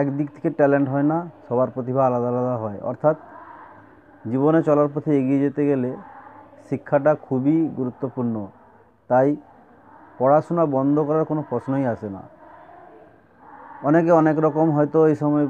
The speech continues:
বুদ্ধিও দিতে পারে যে আর পড়ার দরকার নেই, অন্য কিছু করলে জীবনে প্রতিষ্ঠিত হওয়া যায়,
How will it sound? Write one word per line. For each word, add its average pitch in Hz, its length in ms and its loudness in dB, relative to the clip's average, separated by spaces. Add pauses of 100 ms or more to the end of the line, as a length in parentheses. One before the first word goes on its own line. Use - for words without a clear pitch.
(120)
বুদ্ধিও 127 400 -2
দিতে 123 200 -4
পারে 123 180 0 (160)
যে 127 100 -2 (340)
আর 139 80 0 (220)
পড়ার 131 320 0 (120)
দরকার 127 280 -2 (100)
নেই, 151 100 -4 (880)
অন্য 139 140 2 (140)
কিছু 151 160 -6 (100)
করলে 127 300 0 (600)
জীবনে 131 320 0
প্রতিষ্ঠিত 127 360 -8 (100)
হওয়া 120 260 -2
যায়, 98 160 -10